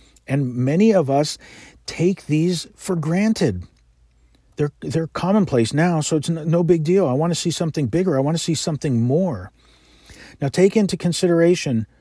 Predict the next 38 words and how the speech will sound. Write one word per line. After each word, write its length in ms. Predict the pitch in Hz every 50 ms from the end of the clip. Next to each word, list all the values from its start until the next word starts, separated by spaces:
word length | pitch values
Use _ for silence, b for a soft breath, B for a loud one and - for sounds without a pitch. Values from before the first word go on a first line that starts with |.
| b b b b b b b b b b _
the 140 | - 120 156
miracle 720 | 165 160 156 160 170 180 190 190 - - 196 185 180 175
of 240 | - - 156 147 131
changed 640 | - - - - 165 165 165 160 160 143 - - -
lives 760 | 127 110 120 135 139 151 151 131 117 107 98 90 92 - - _
that 160 | - 135 120
so 300 | - - - 160 147 156
many 340 | 151 139 139 135 135 165 165
of 160 | 156 151 147
us 180 | 147 151 151 -
have 280 | - - 135 123 117
witnessed, 580 | 117 117 135 131 135 131 120 101 92 - - - -
even 240 | - 135 147 175 180
our 280 | 165 156 165 165 170 - -
own 300 | 156 151 175 208 208 185
testimony 540 | - 170 160 156 - - 151 147 151 151 151
and 80 | 151
our 200 | 147 151 151 -
own 320 | - 156 180 214 220 214 180
changed 460 | - - 156 135 120 117 117 - -
lives. 420 | 113 120 107 110 107 92 92 B B B B
Is 220 | - 135 110 113
that 340 | 107 127 123 160 180 175 -
not 200 | 165 170 165 165 160
miracle 460 | 156 151 151 147 139 - 170 147 143
enough? 440 | 143 135 123 113 - - - - B B B B B B B B B B B B -
What 220 | 165 151 139 131
God 280 | 131 151 143 151 151 139
has 200 | 139 143 135 117
done 300 | 107 131 131 127 120 120
in 400 | 131 - 143 135 135 143 139 139
and 220 | 143 135 131 117
for 220 | - - 135 127
you 260 | 127 123 127 120 110 107
through 220 | - - 127 123
the 80 | 117 123
Messiah 440 | 120 117 - - 123 117 117 117
Yeshua. 640 | 117 117 120 110 - - - 139 143 143 123 101 95